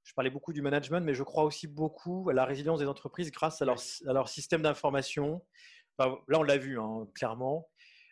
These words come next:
Euh, l'I T va devenir effectivement la pierre angulaire de l'activité de beaucoup d'entreprises, en tout cas les nôtres. Et il faudra qu'elle soit extrêmement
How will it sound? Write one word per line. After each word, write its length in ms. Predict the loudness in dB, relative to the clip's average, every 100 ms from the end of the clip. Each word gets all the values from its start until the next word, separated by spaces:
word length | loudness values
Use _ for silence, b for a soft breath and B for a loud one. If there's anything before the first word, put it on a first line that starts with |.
| b 2
Euh, 120 | 6
l'I 220 | 4 2
T 240 | -4 -4
va 160 | 2 2
devenir 480 | 2 -4 0 2 2
effectivement 480 | -2 -8 -2 2 4
la 120 | 2
pierre 280 | 2 4 4
angulaire 400 | 2 4 4 4
de 80 |
l'activité 400 | 0 -2 -8 -6 -6
de 60 |
beaucoup 180 | -6 -2
d'entreprises, 460 | -2 0 -4 -4 -6
en 60 |
tout 80 | -6
cas 160 | -2 0
les 100 | 2
nôtres. 400 | 0 -2 -4 -20 b b b b b
Et 60 | -4
il 60 | 2
faudra 220 | 4 4
qu'elle 160 | 2
soit 200 | 2 2
extrêmement 680 | 2 0 0 2 4 4